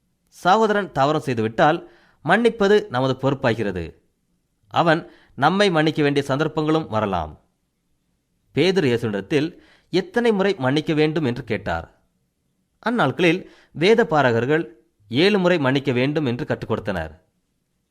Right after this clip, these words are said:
ஆகவே பேதுரு "ஏழு முறை மட்டுமா?" என்று கேட்டார். அதற்கு இயேசு "ஏழு எழுபது தரம் மட்டும்" என்று பதிலளித்தார்.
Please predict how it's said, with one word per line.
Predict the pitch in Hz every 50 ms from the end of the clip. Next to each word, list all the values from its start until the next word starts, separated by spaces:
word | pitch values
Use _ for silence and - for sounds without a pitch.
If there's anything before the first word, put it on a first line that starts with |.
| _ _
ஆகவே | - 185 226 214 160 135 170 160 160 175 - - - _ _ _ _ _ -
பேதுரு | 147 170 214 220 170 135 139 170 - - - _ _ _ _ -
"ஏழு | 117 139 180 208 226 220
முறை | 208 196 196 196
மட்டுமா?" | 160 135 127 - - 165 165 170 180
என்று | 180 151 135 131 117
கேட்டார். | - 113 98 104 107 85 82 82 - _ _ _ _ _ _ _ _ _ _ _ _ _ _ _ -
அதற்கு | - 117 123 120 107 104 104
இயேசு | 113 151 165 - 131 120 147 - - - _ _ _ _ _
"ஏழு | - 117 139 175 208 220 220 220 185
எழுபது | 131 135 147 156 165 160 156
தரம் | 135 143 143 151 156 - - -
மட்டும்" | - 117 113 - 143 131
என்று | 120 107 98 127
பதிலளித்தார். | 123 113 104 101 98 95 95 92 95 92 80 78 78 - _